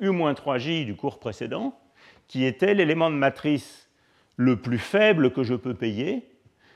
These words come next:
quand, que je dois payer quand je mets deux électrons dans le même multiplet avec des spins parallèles selon les, les règles de Hund.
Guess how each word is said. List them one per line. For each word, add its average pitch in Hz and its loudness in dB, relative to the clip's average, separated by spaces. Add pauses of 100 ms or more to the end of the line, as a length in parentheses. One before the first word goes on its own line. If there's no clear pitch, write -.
(160)
quand, 208 0
que 127 -4
je 117 -2
dois 117 2
payer 135 -2
quand 151 -2
je 120 -2
mets 139 0 (1080)
deux 151 10
électrons 156 2
dans 113 0
le 107 -2
même 147 -2
multiplet 127 -2 (300)
avec 139 2
des 135 0
spins 180 -6
parallèles 123 -2
selon 120 -8
les, 117 -8
les 107 -6
règles 113 -4
de 90 -8
Hund. 78 -14